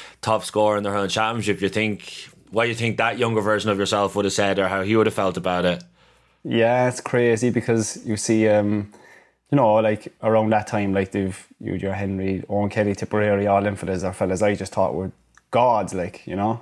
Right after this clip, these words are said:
Speaker 2: um, and players, like, I really looked up to, and, like, even to pass any of them, like, is just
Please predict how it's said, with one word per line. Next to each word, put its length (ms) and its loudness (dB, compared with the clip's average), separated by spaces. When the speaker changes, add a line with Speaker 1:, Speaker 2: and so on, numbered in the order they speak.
Speaker 2:
um, 500 -2
and 160 -6
players, 320 -2
like, 140 -4
I 60 2
really 340 2
looked 220 -2
up 200 0
to, 80 -2
and, 220 0
like, 220 -4
even 340 -4
to 80 0
pass 300 -2
any 180 -2
of 60 0
them, 200 0
like, 180 -4
is 140 -4
just 460 -8